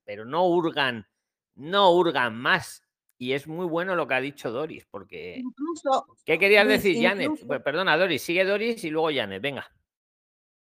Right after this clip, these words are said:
Speaker 2: Incluso, eh, esa,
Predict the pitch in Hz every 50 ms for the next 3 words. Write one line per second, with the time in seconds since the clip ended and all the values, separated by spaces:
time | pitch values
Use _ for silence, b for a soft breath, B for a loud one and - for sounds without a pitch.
0 | _ _ _ _ _ _ _ _ _ _ _ _ _ _ - - 277 294 330 339
1 | 330 - - 240 254 254 - _ - 208 208 208 202 202 196 - - - _ _
2 | - 262 254 - 294 285 -